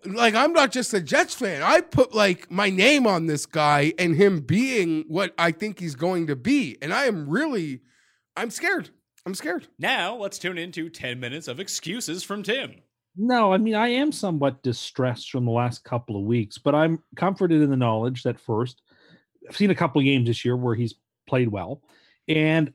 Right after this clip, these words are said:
Speaker 2: Wh-,
Speaker 3: uh,
Speaker 2: wh-,
Speaker 3: I
Speaker 2: which games
Speaker 3: have
Speaker 2: are those?
Speaker 3: Uh, the Dallas game where he played really well.
Speaker 2: He, he made
Speaker 3: Most of
Speaker 2: he made one throw to a wide open guy twenty yards down the field. That was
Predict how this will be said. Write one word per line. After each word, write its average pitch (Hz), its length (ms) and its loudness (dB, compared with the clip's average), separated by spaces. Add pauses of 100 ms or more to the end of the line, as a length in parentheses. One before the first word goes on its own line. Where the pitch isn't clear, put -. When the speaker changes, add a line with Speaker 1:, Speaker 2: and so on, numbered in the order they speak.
(140)
Speaker 2:
Wh-, - 40 -8
Speaker 3:
uh, 139 260 2
Speaker 2:
wh-, 131 80 -2
Speaker 3:
I 143 140 4
Speaker 2:
which - 100 0
games 151 240 4
Speaker 3:
have 190 60 2
Speaker 2:
are 196 40 0
those? 220 380 -2 (580)
Speaker 3:
Uh, 131 120 2
the 120 80 -4
Dallas 123 400 2
game 127 340 0
where 117 100 -4
he 110 60 -4
played 107 240 -4
really 113 240 0
well. 113 240 0
Speaker 2:
He, 180 120 4
he 180 60 0
made 180 300 2
Speaker 3:
Most 139 140 -4
of 151 40 -14
Speaker 2:
he 185 120 -2
made 196 160 2
one 180 280 -2
throw 185 300 -2
to 185 180 -4
a 170 60 0
wide 156 300 0
open 151 240 -4
guy 135 220 -2
twenty 135 280 -8
yards 123 220 -8
down 117 160 -10
the 110 60 -16
field. - 160 -16
That 143 40 -2
was 143 100 0